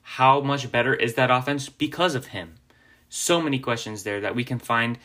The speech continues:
at least some answers to, especially because they are playing a good defense in the forty-niners. And I think you, you learn more when an offense plays a good defense than when they play a bad defense.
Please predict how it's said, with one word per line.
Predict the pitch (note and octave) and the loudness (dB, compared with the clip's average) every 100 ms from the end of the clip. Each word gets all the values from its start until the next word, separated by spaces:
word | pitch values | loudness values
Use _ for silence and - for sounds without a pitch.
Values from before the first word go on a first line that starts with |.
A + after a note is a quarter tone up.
| - | -4
at | C#3 | 0
least | D#3 F3 - | 0 -2 0
some | D3+ | 0
answers | B2+ C3 A#2 | 2 -2 -4
to, | G#2+ - | -6 -4
especially | A2 - F3+ - A2 G#2+ | -4 2 2 2 -6 -6
because | G2 G#2+ C#3+ C#3+ C3 - _ - | -6 -2 0 0 -2 -10 _ -2
they | B2 D#3 | 2 2
are | F3 | 2
playing | D#3+ D#3 | -2 -2
a | C3 | -2
good | B2+ | -2
defense | A#2+ B2 A#2+ - | -2 -4 -6 -6
in | |
the | A2+ | -6
forty-niners. | A#2 G#2+ G#2+ A2+ G#2+ G#2 - - - - | -4 -4 -2 -4 -4 -8 -16 -20 -16 -2
And | B2 | 0
I | C#3 | 2
think | D3+ D3+ | -2 -2
you, | D3+ C3 - | -4 -6 -14
you | A2+ B2+ B2+ | -4 -2 2
learn | B2+ D3 | 2 2
more | C3 B2+ C#3+ | 2 2 0
when | B2 A2 | 0 -2
an | - | -2
offense | A2+ - B2 | -2 -2 -6
plays | - B2 G#2+ | -4 -4 -4
a | |
good | - A#2 | -4 -2
defense | B2+ C3 C#3 C3+ | -2 -4 -6 -6
than | - A2 G#2 | -6 -4 -4
when | G#2 | -6
they | G#2 | -6
play | A2 G#2 | -6 -6
a | |
bad | G2 A2+ A2+ | -2 2 2
defense. | G2+ F#2+ F#2+ F#2 | 0 -10 -12 -14